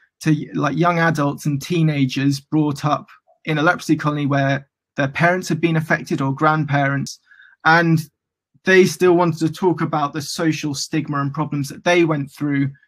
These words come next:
just by being related and associated with that colony.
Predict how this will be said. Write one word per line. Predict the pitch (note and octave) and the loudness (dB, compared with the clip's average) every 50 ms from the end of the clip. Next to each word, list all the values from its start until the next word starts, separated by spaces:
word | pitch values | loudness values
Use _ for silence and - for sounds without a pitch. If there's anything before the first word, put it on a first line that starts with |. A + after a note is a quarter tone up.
| _ _ | _ _
just | - - E3+ D#3 - - | -4 -2 -2 -2 -2 -2
by | - D3 C#3+ | -4 -2 -2
being | C3 D3 C#3 C#3 C3 | -2 -4 -4 -4 -4
related | C3 C#3 C#3 C#3 C#3 C#3 C#3 - C#3 | -4 -2 -2 -2 -2 -4 -6 -6 -8
and | C#3 C3+ | -6 -6
associated | C3+ C3+ - - C#3 C#3 C3+ C3+ - - - B2+ - B2+ - | -8 -8 -6 -6 -4 -4 -6 -6 -8 -10 -10 -10 -10 -12 -12
with | C3 C3+ | -12 -12
that | C3+ - - | -12 -14 -14
colony. | _ - C3 - C#3 C#3 - C3 | _ -14 -12 -12 -10 -10 -10 -10